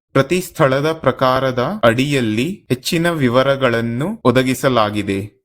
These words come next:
ಇಮೋಜಿಗಳನ್ನು ಅರ್ಥ ಮಾಡಿಕೊಳ್ಳಲು ನೀವು ಕೆಳಭಾಗದಲ್ಲಿರುವ ನಿಯತಾಂಕಗಳನ್ನು ಉಲ್ಲೇಖಿಸಬಹುದು.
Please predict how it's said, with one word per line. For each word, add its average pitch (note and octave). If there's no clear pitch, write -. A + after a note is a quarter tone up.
ಇಮೋಜಿಗಳನ್ನು D3
ಅರ್ಥ -
ಮಾಡಿಕೊಳ್ಳಲು B2+
ನೀವು C#3+
ಕೆಳಭಾಗದಲ್ಲಿರುವ C3
ನಿಯತಾಂಕಗಳನ್ನು C3
ಉಲ್ಲೇಖಿಸಬಹುದು. A#2